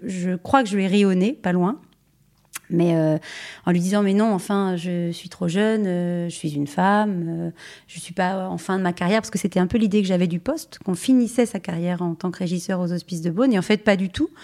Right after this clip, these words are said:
Euh, donc au départ, euh, j'y suis un peu allée en, en,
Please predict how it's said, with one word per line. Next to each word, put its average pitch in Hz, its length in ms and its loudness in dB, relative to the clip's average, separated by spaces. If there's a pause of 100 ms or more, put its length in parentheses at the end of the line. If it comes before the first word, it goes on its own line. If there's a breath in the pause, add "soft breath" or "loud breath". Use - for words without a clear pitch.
(640 loud breath)
Euh, 185 760 2
donc 208 280 2
au 226 80 6
départ, 226 480 4
euh, 196 220 4
j'y 185 120 -2
suis - 160 -4
un 180 120 2
peu 202 160 -2
allée 190 220 2
en, 180 340 2
en, 175 720 0